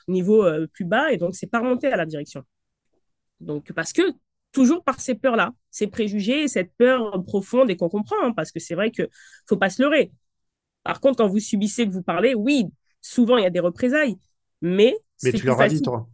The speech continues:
Speaker 2: Hmm. T'auras fait la première, la première démarche de, de dire les choses et de lâcher, de lâcher prise parce que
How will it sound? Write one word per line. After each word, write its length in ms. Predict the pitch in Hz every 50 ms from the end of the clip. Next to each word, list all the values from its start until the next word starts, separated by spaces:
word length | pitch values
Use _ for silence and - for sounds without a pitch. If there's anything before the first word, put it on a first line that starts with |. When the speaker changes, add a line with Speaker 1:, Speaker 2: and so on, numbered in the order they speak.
| _ -
Speaker 2:
Hmm. 160 | 123 117 113
T'auras 180 | - - 123 113
fait 120 | - 139
la 100 | 135 131
première, 300 | 127 - 151 143 143 147
la 120 | 139 131 123
première 320 | - - 139 143 139 131
démarche 460 | 131 139 139 143 151 170 170 - -
de, 300 | 143 117 123 123 123 123
de 140 | 120 120 127
dire 240 | 120 117 127 143 139
les 140 | 139 143 127
choses 320 | - - 175 175 160 156
et 60 | 139
de 140 | 127 120 127
lâcher, 400 | 120 120 123 120 - - 147 135
de 100 | 127 127
lâcher 300 | 127 127 127 - - 135
prise 260 | - - - 175 175
parce 200 | 170 127 113 -
que 240 | - - 123 117